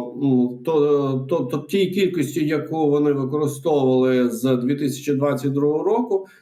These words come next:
що це буває дуже рідко, це перший момент.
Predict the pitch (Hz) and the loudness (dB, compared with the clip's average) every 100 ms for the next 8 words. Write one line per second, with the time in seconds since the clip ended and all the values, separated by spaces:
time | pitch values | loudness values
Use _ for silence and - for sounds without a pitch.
0 | _ - 160 131 160 139 139 131 127 123 | _ -8 -6 0 2 2 2 2 2 4
1 | 170 165 175 190 190 190 - 196 190 - | 2 2 2 2 4 0 0 -6 -6 -8
2 | _ - 139 160 156 135 165 151 147 151 | _ -8 -4 0 -2 -2 -2 0 2 0
3 | 156 | -2